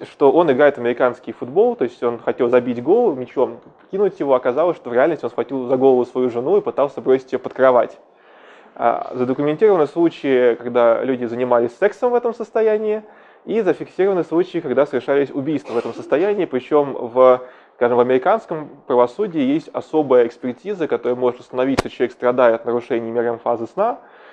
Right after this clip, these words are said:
и в этом случае особенным образом рассматриваются такие дела. То есть это не то, что человек хладнокровный убийца,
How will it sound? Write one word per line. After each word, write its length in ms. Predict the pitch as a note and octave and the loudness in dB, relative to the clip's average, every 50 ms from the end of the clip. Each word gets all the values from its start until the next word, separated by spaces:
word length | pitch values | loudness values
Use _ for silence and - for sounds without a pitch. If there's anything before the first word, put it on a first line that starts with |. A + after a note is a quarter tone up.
| - _ _ | -20 _ _
и 240 | - C#3+ C#3+ C#3 C#3 | -4 0 0 0 2
в 100 | B2+ C#3 | 2 2
этом 200 | D#3 D#3+ C#3+ B2 | 2 2 0 -2
случае 500 | - F#3+ A3 A3+ - - F#3 E3+ D#3+ D#3+ | -2 -2 -2 -2 -2 -2 0 0 0 0
особенным 640 | - - C#3 C3+ - F3 E3+ C3+ C3+ B2 B2 C#3+ | -2 -4 -10 -4 0 2 2 2 2 2 2 0
образом 340 | F#3+ F#3+ F3+ C#3+ B2+ A#2+ A#2+ | 2 2 2 2 2 2 2
рассматриваются 460 | A#2 A#2 - C#3+ D3 D3 C3 - - | 0 0 2 0 0 0 0 -2 -6
такие 280 | C3 A2+ - - B2 A#2 | -8 -10 -6 -6 -8 -6
дела. 360 | A#2 B2 A#2+ A2+ A#2 G#2+ G2 | -4 -2 -2 0 0 -2 -4
То 120 | - - | -6 -10
есть 120 | A#2 - - | -12 -12 -12
это 100 | - C3 | -14 -4
не 80 | B2+ | 0
то, 100 | - A3+ | 2 2
что 120 | A3+ - C3+ | 2 0 -2
человек 360 | - - C3+ C3 C3 B2+ B2+ | -2 2 2 4 4 2 2
хладнокровный 640 | - B2+ B2 C3 B2 - C#3+ C3+ C3 A#2+ A#2+ A#2+ | 0 0 0 0 0 2 2 2 2 2 0 -4
убийца, 520 | B2+ C3+ G#3+ A#3+ A#3+ A#3 - - F3+ F3+ | -4 -4 -4 -4 -6 -4 -2 -2 -2 -2